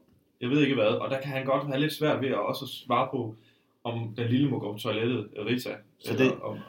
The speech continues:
Speaker 1: om
Speaker 2: så det er simpelthen hans børn, der gør, at han er en dårlig lytter?
Speaker 1: Ja, og så samtidig går det jo igen, fordi hvis han så kommer til at svare,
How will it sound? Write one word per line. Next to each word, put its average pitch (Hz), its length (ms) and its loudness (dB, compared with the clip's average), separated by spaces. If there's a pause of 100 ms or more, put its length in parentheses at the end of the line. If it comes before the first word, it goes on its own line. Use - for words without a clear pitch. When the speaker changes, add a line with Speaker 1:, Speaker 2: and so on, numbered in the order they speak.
Speaker 1:
om 117 100 -10 (500)
Speaker 2:
så 135 120 -2
det 127 60 0
er 135 40 4
simpelthen 143 320 4
hans 131 280 4
børn, 165 200 8
der 139 80 4
gør, 131 100 8
at 127 120 6
han 120 160 -2
er 117 40 -4
en 113 140 -6
dårlig 127 280 2
lytter? 131 240 0 (280)
Speaker 1:
Ja, 143 260 6
og 131 120 0
så 156 100 -2
samtidig 165 400 0 (200)
går 165 120 0
det 151 60 4
jo 156 80 4
igen, 156 300 4
fordi 147 180 4
hvis 147 140 0
han 151 120 0
så 175 120 2
kommer 175 240 0
til 185 120 0
at 160 80 2
svare, 147 400 2